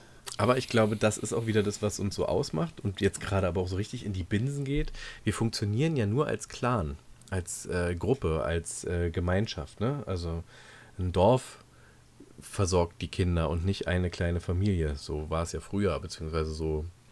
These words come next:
funktionierte es, glaub ich, deutlich besser. Und davon entfernen wir uns ja mehr und mehr, ne? Wir igeln uns immer mehr ein, wir sind immer mehr zu Hause, ähm, und das Miteinander wird auch, <clears throat> sagen wir mal, immer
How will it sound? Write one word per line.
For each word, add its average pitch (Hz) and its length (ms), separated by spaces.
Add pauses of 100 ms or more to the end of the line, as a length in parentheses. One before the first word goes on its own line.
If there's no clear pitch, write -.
(120)
funktionierte 90 600
es, - 140
glaub 82 200
ich, - 160
deutlich 90 400
besser. 98 400 (540)
Und 92 120
davon 92 240
entfernen 98 460
wir 104 80
uns 87 160
ja 90 80
mehr 82 220
und 78 140
mehr, 78 140
ne? 104 220
Wir 95 120
igeln 110 240
uns 98 140
immer 104 200
mehr 85 200
ein, 127 320
wir 92 100
sind 92 180
immer 95 180
mehr 92 300 (920)
zu 98 200
Hause, 139 440 (480)
ähm, 104 640 (240)
und 101 280 (400)
das - 200
Miteinander 110 560
wird 101 140
auch, 104 340 (220)
<clears throat> - 260
sagen 107 640
wir 104 80
mal, 101 160
immer 92 500